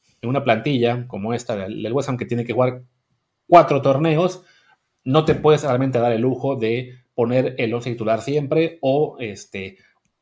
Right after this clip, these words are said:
puros suplentes, ¿no? Más bien, pues vas ahí rotando y acomodando a todos. Pero bueno, ahí está la actividad de Edson. Con eso acabamos Inglaterra. Y bueno, como este programa también ya está el miércoles, no haremos un repaso, eh, jugador por jugador de, de todos los que estamos ahora en, en Europa.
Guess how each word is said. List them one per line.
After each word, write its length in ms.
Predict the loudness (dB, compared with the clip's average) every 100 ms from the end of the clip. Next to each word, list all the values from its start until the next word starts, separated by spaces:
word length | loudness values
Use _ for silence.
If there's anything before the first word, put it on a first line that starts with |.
| _
puros 240 | 4 4 2
suplentes, 440 | -2 0 0 -2
¿no? 100 | -4
Más 160 | -4 -4
bien, 260 | -4 -6
pues 160 | -8 -4
vas 180 | -2 -2
ahí 320 | -4 -4 -10 _ _ -4
rotando 520 | -2 2 0 0 -2
y 80 | -2
acomodando 500 | -4 -8 -6 -6 -6
a 80 |
todos. 340 | -8 -14 -16 -20 _ _ _ -6
Pero 120 | -4
bueno, 240 | -4 -6
ahí 240 | -4 -4 -4
está 180 | -4 -6
la 60 |
actividad 300 | -6 -4 -2
de 100 | -2
Edson. 320 | -2 -2 -4 -6 _ _ _ _
Con 160 | -6 -4
eso 140 | -4
acabamos 280 | -2 -2 -2
Inglaterra. 420 | 0 4 4 4 0
Y 60 |
bueno, 140 | -2 0
como 220 | -2 -2
este 140 | -2
programa 240 | 2 2 2
también 200 | -2 -2
ya 100 | -4 -6
está 220 | -8 -6
el 80 | -2
miércoles, 440 | -2 0 -2 -2
no 240 | -6 -2 0
haremos 300 | 0 -2 -4
un 140 | -4
repaso, 720 | -4 0 -2 -2 -4 -4 -6 _ _ _ _ _ -10
eh, 180 | -8
jugador 480 | -2 2 2 2 2
por 100 | -2
jugador 420 | -2 0 2 2 0
de, 260 | -4 -8
de 180 | -12 -12
todos 260 | -4 -2 0
los 80 | -2
que 20 |
estamos 300 | -6 -8 -6
ahora 120 | -6
en, 120 | -6
en 100 | -10
Europa. 480 | -2 -2 0 -2 -2